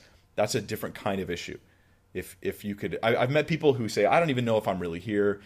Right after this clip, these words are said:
I'm doubting everything in life." Yet they're eating food to get fuel. You know what I mean? So obviously there's something's going on here that's confused, and it's not just an evidence issue.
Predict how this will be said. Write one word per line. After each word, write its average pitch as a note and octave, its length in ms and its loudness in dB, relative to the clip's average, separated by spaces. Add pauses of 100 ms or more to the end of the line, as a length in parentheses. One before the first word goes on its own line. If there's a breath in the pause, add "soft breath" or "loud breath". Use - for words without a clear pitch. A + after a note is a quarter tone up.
(160 loud breath)
I'm A2 100 -4
doubting G#2+ 300 4
everything G2+ 380 0
in E2+ 120 -6
life." - 380 -8 (300 soft breath)
Yet B2 120 0
they're C3 120 6
eating D3+ 260 2
food G#2 380 2
to - 140 -8
get A#2 180 0
fuel. F#2 440 -2 (440 soft breath)
You - 100 -6
know A#2+ 60 0
what A#2 60 2
I - 20 2
mean? A#2 100 0
So B2 140 2
obviously D3 400 6
there's F#2 120 -4
something's A#2 400 0
going G2 280 -4
on F2+ 220 -4
here E2+ 200 -8
that's D#2 280 -8 (260)
confused, D#2+ 600 -10 (280)
and E2 80 -10
it's D#2 160 -12
not F#2+ 160 -6
just - 240 -14
an F2 160 -8
evidence D#2 360 -10
issue. - 260 -16